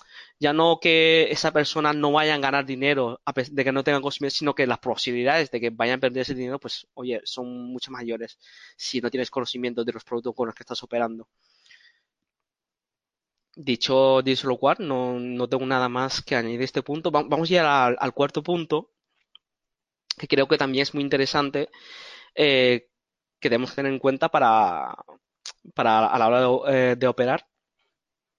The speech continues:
de invertir. Mm, no sé si me, si se me olvida algo de tercer punto. Vale,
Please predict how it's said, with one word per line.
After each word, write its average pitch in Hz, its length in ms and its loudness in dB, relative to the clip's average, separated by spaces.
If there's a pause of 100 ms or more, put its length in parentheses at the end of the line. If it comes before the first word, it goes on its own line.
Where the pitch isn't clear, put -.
(120)
de 139 100 0
invertir. 131 560 -4 (1700)
Mm, 139 340 0
no 139 80 0
sé 220 140 2
si 214 120 2
me, 160 240 4 (160)
si - 160 -2
se 151 140 2
me 131 60 2
olvida 147 320 2
algo 170 180 4
de 190 140 2
tercer 147 380 -4
punto. 120 600 -8 (1500)
Vale, 120 420 2